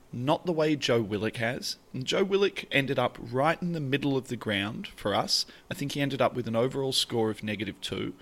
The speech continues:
with both pos-, with both positive points and negative points. So just below what we would call a, a, a good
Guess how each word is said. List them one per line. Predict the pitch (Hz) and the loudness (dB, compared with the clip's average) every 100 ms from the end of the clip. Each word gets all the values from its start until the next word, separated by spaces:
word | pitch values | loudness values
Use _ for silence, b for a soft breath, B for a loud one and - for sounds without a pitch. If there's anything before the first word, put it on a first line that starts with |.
| B B - | B B -4
with | 117 | -2
both | - 104 - - | 0 0 -2 -2
pos-, | 123 120 - - | 2 2 0 -6
with | 120 - - - | -6 -6 -12 -2
both | 104 104 - - | -2 -2 -12 -6
positive | - 127 139 131 | -2 -2 -2 -8
points | - 123 120 - B B B - | -4 -4 -4 -6 B B B -2
and | 113 110 | 0 0
negative | 104 110 110 101 | 0 0 -2 -4
points. | - 98 - | -6 -6 -4
So | 123 | -4
just | 127 165 180 - | 0 0 0 -2
below | 151 123 113 113 120 B B B | 0 4 4 4 -2 B B B
what | 123 - | 0 2
we | 117 | -2
would | 110 98 | -2 -6
call | - 110 107 | 0 2 4
a, | 107 | 0
a, | - 113 110 | -2 -4 -4
a | |
good | 107 - 117 107 | -6 -2 -2 -2